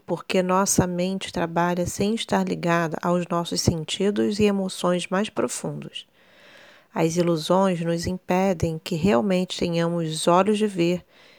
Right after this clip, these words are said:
e porque não buscamos a verdade, projetamos nos outros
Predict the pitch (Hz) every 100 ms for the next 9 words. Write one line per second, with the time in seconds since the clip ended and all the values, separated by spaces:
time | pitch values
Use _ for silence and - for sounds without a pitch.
0 | _ _ 208 - 240 - - 180 180 175
1 | 180 - 190 202 226 214 202 190 170 165
2 | 175 175 196 _ _ _ _ _ - 208
3 | 202 202 - 220 233 240 226 220 196 175
4 | 175 175 - 185